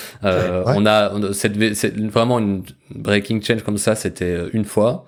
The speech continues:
Speaker 1: Après, on a des grosses releases, euh, comme on parlait de la, la release de la Dream Team Edition qui a vraiment amené, euh, euh, des, des, vraiment un nouveau pan de fonctionnalité et d'in-, d'intégration. Euh, mais après, euh, on est hyper, euh,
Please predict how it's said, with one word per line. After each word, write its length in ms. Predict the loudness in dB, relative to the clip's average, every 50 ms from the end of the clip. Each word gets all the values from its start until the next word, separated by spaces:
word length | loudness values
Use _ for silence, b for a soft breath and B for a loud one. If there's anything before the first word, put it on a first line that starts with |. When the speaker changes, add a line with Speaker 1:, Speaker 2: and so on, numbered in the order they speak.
| B B B B B B B -4
Speaker 1:
Après, 240 | -4 -2 0 0 0
on 120 | 0 0
a 60 | -2
des 100 | -2 -2 0
grosses 340 | 2 2 2 2 2 0 0
releases, 500 | 0 2 2 4 4 4 2 2 0 -4 -6
euh, 260 | -8 -8 -6 -6 -8
comme 160 | -8 -6 -6 -4
on 80 | -2
parlait 200 | -2 0 0 2
de 40 | 2
la, 80 | 2 0 0 0
la 120 | 0 0 0
release 220 | 2 0 0 0
de 60 | 0
la 60 | 0 2
Dream 180 | 2 0 0
Team 160 | 0 0 -2
Edition 320 | 0 0 0 0 0 0 0
qui 100 | 0 0
a 40 | 0
vraiment 300 | 2 2 2 2 2 0
amené, 360 | 0 0 0 0 0 0 -2
euh, 80 | -2 -4 -8 B B B B B B -12 -8
euh, 320 | -6 -6 -6 -4 -4 -6 -6 -6 -8
des, 200 | -8 -6 -6 -6
des, 320 | -6 -4 -4 -2 -2 -4 -4 -8 -14 -18 -20 -20 _ _ -8
vraiment 400 | -6 -2 0 0 2 2 2 2
un 40 | 2
nouveau 360 | 2 2 2 2 2 2 2
pan 120 | 2 2 0
de 80 | 0
fonctionnalité 720 | 0 -4 -6 -2 -2 -2 -2 -2 -4 0 2 2 4 4 4
et 20 | 2
d'in-, 340 | 2 0 -2 -2 -2 -4 -4
d'intégration. 640 | -4 -6 -4 -4 -2 -2 -2 -2 0 0 0 0 0 -2 B B B B B B B B B 0
Euh, 400 | 2 4 4 4 4 2 0 0 2
mais 240 | 4 4 4 4
après, 340 | 4 2 0 0 2 2 4 4 4
euh, 480 | 4 2 2 2 0 0 0 0 -2 -2
on 180 | -2 -2 0 2
est 240 | 2 4 4 2 2 0 -2
hyper, 480 | -4 -2 0 0 2 2 4 2 2
euh, 640 | 2 2 0 0 0 -2 -2 -2 -2 -2 -4 -6